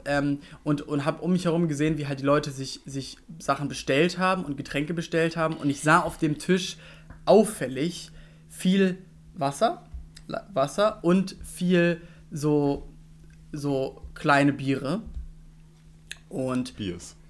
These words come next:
Speaker 1: Biers, kleine Biers. Und, äh, direkt f-, hab ich so angefangen zu rechnen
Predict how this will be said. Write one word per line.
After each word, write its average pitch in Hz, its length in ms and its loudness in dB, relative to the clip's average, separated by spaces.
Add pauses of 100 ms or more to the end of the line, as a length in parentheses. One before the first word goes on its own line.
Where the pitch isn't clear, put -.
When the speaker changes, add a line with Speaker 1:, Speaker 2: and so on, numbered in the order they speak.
(160)
Speaker 1:
Biers, 160 440 2
kleine 151 220 4
Biers. 160 300 2 (460)
Und, 160 360 4
äh, - 160 -12
direkt 175 520 2
f-, - 340 -16
hab 190 200 -2
ich - 100 -2
so 240 100 0
angefangen 175 580 -2 (100)
zu - 160 -8
rechnen 160 800 0